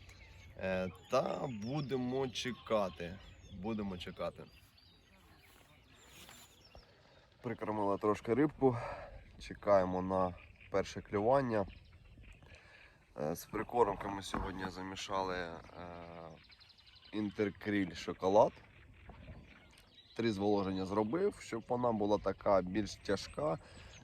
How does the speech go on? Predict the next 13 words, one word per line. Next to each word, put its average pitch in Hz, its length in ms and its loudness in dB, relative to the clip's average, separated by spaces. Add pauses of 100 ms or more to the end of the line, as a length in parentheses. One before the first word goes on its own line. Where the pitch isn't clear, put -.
е, 76 120 -4
щоб 98 340 -2
не 98 520 0
приваблювала 95 880 4
мілку 101 500 -2
рибу. 151 400 0 (1200)
Е, 90 640 -4 (340)
ось. 95 320 -4 (640)
По 123 640 4 (1500)
наживці 107 680 0
в 90 100 -6
нас 92 420 -4
сьогодні 98 540 -6